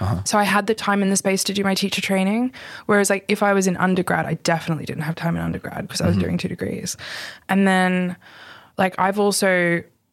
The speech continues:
Speaker 2: m-, been relatively financially independent since the go. So I've had to work the whole way.
Speaker 1: Mm-hmm.
Speaker 2: So I think going to uni sort of gave me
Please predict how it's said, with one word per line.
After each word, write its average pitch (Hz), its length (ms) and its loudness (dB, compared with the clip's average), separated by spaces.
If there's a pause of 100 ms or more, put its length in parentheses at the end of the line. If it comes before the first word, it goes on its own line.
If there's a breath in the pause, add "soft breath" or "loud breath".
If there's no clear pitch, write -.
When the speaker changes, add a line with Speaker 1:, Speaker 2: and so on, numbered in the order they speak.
Speaker 2:
m-, 180 180 2
been 190 280 2
relatively 185 520 2
financially 170 520 0
independent 165 600 0
since - 240 0
the 185 60 -2
go. 92 300 0
So 185 140 -2
I've 185 100 0
had 185 140 0
to 185 80 0
work 175 320 0
the 180 80 -2
whole 170 240 -2
way. 92 420 -4
Speaker 1:
Mm-hmm. 101 240 2
Speaker 2:
So 202 560 2 (640 loud breath)
I 214 100 2
think 220 440 -2
going 214 440 4
to 214 80 2
uni 190 420 4
sort 185 200 2
of 180 180 0
gave 185 400 2
me 175 500 0